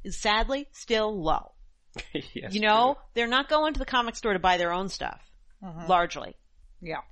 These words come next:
Speaker 1: I mean, if you do have comic loving parents, all bets are
Speaker 2: Yeah.
Speaker 1: off. But, you know, like, where the parents buy it where they see it. And where do they see it? They see it at a bookstore, they see it at a book fair, they see it on Amazon.
Speaker 2: That's true, but I think we should also say that we are entering into a generation where there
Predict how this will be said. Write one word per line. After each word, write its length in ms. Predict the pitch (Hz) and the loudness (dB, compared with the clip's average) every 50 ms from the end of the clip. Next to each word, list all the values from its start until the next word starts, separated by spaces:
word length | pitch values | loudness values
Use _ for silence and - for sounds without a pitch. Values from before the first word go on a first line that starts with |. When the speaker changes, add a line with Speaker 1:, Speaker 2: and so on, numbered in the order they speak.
| - - - | -18 -12 -6
Speaker 1:
I 40 | 190 | -2
mean, 100 | 190 185 | -2 -2
if 120 | 185 185 | -2 -2
you 40 | 226 | -2
do 100 | 208 254 | 0 2
have 140 | 240 220 - - | 2 2 0 0
comic 340 | - - 202 180 175 - | 0 2 2 0 0 -2
loving 180 | - 160 156 156 | -4 -4 -4 -4
parents, 340 | - - 151 151 151 - - - | -4 -4 -4 -4 -4 -6 -4 -2
all 300 | - 160 160 151 139 - - - | 0 0 0 -2 -4 -10 -10 -4
bets 240 | - 131 135 - - | -2 -2 -2 -2 -2
are 100 | 127 120 | -2 0
Speaker 2:
Yeah. 80 | 120 - | 0 -2
Speaker 1:
off. 180 | - - - - | -2 -6 -8 -2
But, 220 | - 226 226 - - - - - - - - _ _ _ | 0 2 2 2 -2 -8 -20 -20 -20 -20 -20 _ _ _
you 160 | - - 262 | -12 -8 -4
know, 320 | 311 208 147 143 147 170 - - - _ - - | -2 0 0 0 -2 -4 -8 -16 -20 _ -2 0
like, 220 | 220 220 214 - | 2 2 2 0
where 360 | - 202 220 247 262 262 262 | 0 2 6 6 6 6 6
the 140 | - 226 240 | 4 0 -2
parents 360 | 233 - 262 262 277 269 254 - | 0 2 2 2 2 2 0 2
buy 180 | - 240 233 | 4 4 4
it 100 | 226 - | 4 2
where 140 | 208 220 220 | 0 -2 -2
they 120 | 196 202 | -2 -4
see 240 | 202 - - 285 233 151 | -6 -6 -4 -4 -4 -4
it. 100 | - - | -4 -6
And 100 | 156 160 | -6 -4
where 140 | 160 165 | -2 -2
do 60 | 175 190 | 0 0
they 100 | 226 240 | -2 -2
see 220 | - - 277 294 | -2 -2 -2 -2
it? 80 | 311 311 | -2 -2
They 80 | 208 196 | -2 -4
see 160 | - 226 214 | -2 0 0
it 100 | 214 208 | 2 2
at 60 | 208 | 2
a 40 | 208 | 0
bookstore, 380 | 185 208 202 - - - 202 190 | 0 -2 -4 -2 -2 -2 0 0
they 80 | 170 165 | 0 -2
see 180 | - - 208 | -2 -2 0
it 80 | 208 196 | 0 0
at 80 | 180 180 | 0 -2
a 40 | 190 | -4
book 200 | - 196 180 - | -4 -6 -8 -4
fair, 240 | - 208 196 190 190 | -2 0 2 2 2
they 140 | 165 160 | 0 -4
see 180 | 165 - - 208 | -6 -4 -4 -2
it 80 | 202 196 | -2 0
on 220 | 196 185 185 180 | 0 0 0 0
Amazon. 720 | 180 170 170 170 170 - 180 165 165 165 160 156 156 160 - - - - - - - - _ _ | 0 0 0 -2 -2 0 0 2 2 2 2 0 -2 -6 -12 -20 -20 -20 -20 -20 -20 -20 _ _
Speaker 2:
That's 220 | - 294 277 - - | -2 0 0 0 -2
true, 180 | - - 233 | -2 0 0
but 140 | 180 165 165 | 2 4 2
I 60 | 165 | 2
think 180 | 170 - 277 277 | 2 0 -2 -4
we 80 | 269 240 | -4 -4
should 160 | - 202 170 | -2 0 2
also 360 | 165 185 190 - 202 175 147 | 2 2 2 2 0 0 0
say 300 | - - - 135 127 120 | -2 -2 0 0 0 2
that 180 | 117 120 113 117 | 0 -2 -4 -2
we 180 | 139 196 208 190 | -2 -2 0 2
are 220 | 180 185 208 226 | 4 4 4 4
entering 340 | 185 185 175 160 143 135 127 | 2 0 -2 -2 -2 -2 -4
into 220 | 120 - - 135 | -6 -6 -4 -4
a 60 | 120 | -4
generation 600 | 113 113 120 120 117 117 113 107 104 - 120 110 | -2 -2 -2 -2 0 0 -2 -2 -2 -4 -6 -6
where 220 | 104 120 143 156 151 | -2 0 0 0 2
there 240 | 143 185 208 220 | 2 2 2 2